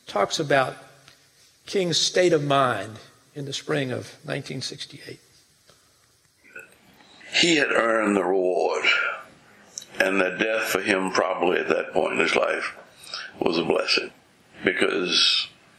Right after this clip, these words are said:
Speaker 2: there was no way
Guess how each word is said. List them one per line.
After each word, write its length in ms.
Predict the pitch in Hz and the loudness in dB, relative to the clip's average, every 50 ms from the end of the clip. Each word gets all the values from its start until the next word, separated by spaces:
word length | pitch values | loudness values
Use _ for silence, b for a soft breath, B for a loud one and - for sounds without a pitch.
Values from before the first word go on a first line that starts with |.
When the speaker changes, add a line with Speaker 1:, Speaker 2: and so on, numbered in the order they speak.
| - - _ _ _ _ _ _ _ _ _ _ _ _ _ _ - - - - - _ - - - - - - | -20 -20 _ _ _ _ _ _ _ _ _ _ _ _ _ _ -20 -18 -18 -18 -20 _ -20 -20 -20 -20 -20 -8
Speaker 2:
there 180 | - - 107 107 | 0 2 2 4
was 240 | 98 98 98 95 95 | 4 2 2 2 2
no 400 | 101 104 110 117 123 131 131 127 | 2 4 4 4 2 2 2 2
way 680 | 117 104 101 98 95 98 98 95 101 - - - | 2 2 4 4 4 4 4 2 2 0 -2 -2